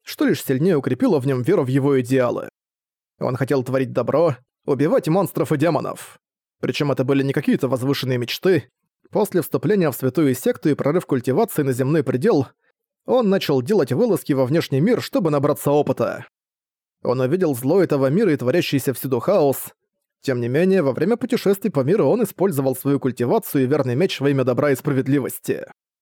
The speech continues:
Спасенные смертные, убитые демоны.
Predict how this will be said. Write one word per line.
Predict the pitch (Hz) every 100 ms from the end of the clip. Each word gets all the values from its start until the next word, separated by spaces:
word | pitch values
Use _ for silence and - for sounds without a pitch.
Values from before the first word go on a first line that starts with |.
| _ _ _ _
Спасенные | - - 113 139 131 110
смертные, | - 127 175 151 143 135 -
убитые | - 127 202 139 123
демоны. | 147 190 143 139 120